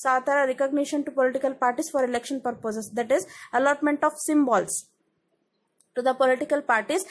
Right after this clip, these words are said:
and independent candidates. ಅಂದ್ರೆ, ಆ, ನೋಡ್ಬೋದು, ಬಿ ಜೆ ಪಿಗೆ ಅದರದಾದಂಥ ಐಡೆಂಟಿ-, ಐಡೆಂಟಿಫೈಯಿಂಗ್ ಸಿಂಬಲ್ ಏನಿದೆ, so ಕಮಲ, ಆ, ಬಿ ಜೆ ಪಿ ಕಮಲ, ನೆಕ್ಸ್ಟ್ ಕಾಂಗ್ರೆಸ್ ಕೈ,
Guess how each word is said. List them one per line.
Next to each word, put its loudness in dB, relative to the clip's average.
and 0
independent 2
candidates. 0
ಅಂದ್ರೆ, 0
ಆ, 0
ನೋಡ್ಬೋದು, 0
ಬಿ -2
ಜೆ 2
ಪಿಗೆ -2
ಅದರದಾದಂಥ 2
ಐಡೆಂಟಿ-, 0
ಐಡೆಂಟಿಫೈಯಿಂಗ್ -2
ಸಿಂಬಲ್ 0
ಏನಿದೆ, -6
so 0
ಕಮಲ, -2
ಆ, 0
ಬಿ -2
ಜೆ 2
ಪಿ -6
ಕಮಲ, 0
ನೆಕ್ಸ್ಟ್ -6
ಕಾಂಗ್ರೆಸ್ 2
ಕೈ, -2